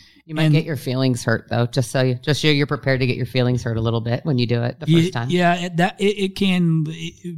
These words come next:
Speaker 2: but listen, it's not always easy, right? You have to go through the hard stuff, you know, to, to get to the good stuff too.
Speaker 1: Yeah.
Speaker 2: Sometimes, you know, it's like what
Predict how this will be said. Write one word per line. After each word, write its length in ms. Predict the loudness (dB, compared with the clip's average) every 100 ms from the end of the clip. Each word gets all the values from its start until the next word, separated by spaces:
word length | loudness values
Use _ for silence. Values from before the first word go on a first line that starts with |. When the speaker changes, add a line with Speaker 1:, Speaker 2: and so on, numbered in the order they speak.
| 0
Speaker 2:
but 220 | 2 2 0 -8 -12 -20 _ -20 -6
listen, 640 | 0 2 2 0 -2 -8 -20 -20 -16 -14 -14 _ _
it's 160 | -12 -4
not 160 | 0 2
always 320 | 4 4 4
easy, 280 | 2 2 0
right? 180 | 0
You 80 | 0
have 220 | 2 0 0
to 80 | -2
go 140 | 0
through 140 | 0
the 100 | 0
hard 280 | 2 2 2
stuff, 400 | 0 2 2 2
you 40 | -2
know, 100 | -2
to, 240 | 0 -2
to 280 | -2 -4 -2
get 200 | 0 0
to 100 | 0
the 100 | 0
good 220 | 0 2
stuff 280 | 2 2 0
too. 120 | 2
Speaker 1:
Yeah. 60 | 2
Speaker 2:
Sometimes, 440 | 2 2 2 0
you 60 | 0
know, 80 | 0
it's 140 | 0
like 200 | -2 -6 -8
what 200 | -12